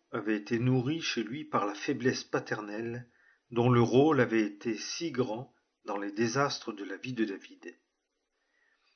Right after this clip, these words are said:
Ce dernier n'était pas insensible à l'apparence de ses enfants, comme l'histoire d'Absalom le démontre, et peut-être avait-il, pour la même raison,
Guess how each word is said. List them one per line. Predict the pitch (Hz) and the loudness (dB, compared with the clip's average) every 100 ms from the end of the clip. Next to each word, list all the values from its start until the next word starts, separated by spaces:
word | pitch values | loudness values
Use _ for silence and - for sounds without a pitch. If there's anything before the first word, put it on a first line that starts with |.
| _ _ _ | _ _ _
Ce | - 127 | -6 0
dernier | 131 139 170 | 0 2 2
n'était | 135 110 117 | 2 0 2
pas | 120 113 | 4 4
insensible | 107 151 127 - 147 | 2 -2 -2 -2 2
à | 107 | 2
l'apparence | 107 - 107 110 98 | 2 0 0 0 -4
de | 101 | -6
ses | 101 113 101 | -6 -6 -8
enfants, | 98 - 98 - _ _ _ _ _ _ _ | -10 -12 -14 -18 _ _ _ _ _ _ _
comme | - 104 | -18 -14
l'histoire | 104 - 131 113 | -12 2 2 4
d'Absalom | 110 - 117 127 117 | 0 0 0 2 2
le | |
démontre, | 104 104 107 101 - _ _ _ - - _ | -2 -6 -6 -8 -14 _ _ _ -20 -20 _
et | - | -6
peut-être | - 131 156 151 | -2 4 4 4
avait-il, | 110 107 - 175 131 - | -2 -6 -4 -2 -2 -4
pour | 90 | -10
la | 90 | -10
même | 98 101 | -12 -8
raison, | 110 123 117 147 | 0 0 0 -4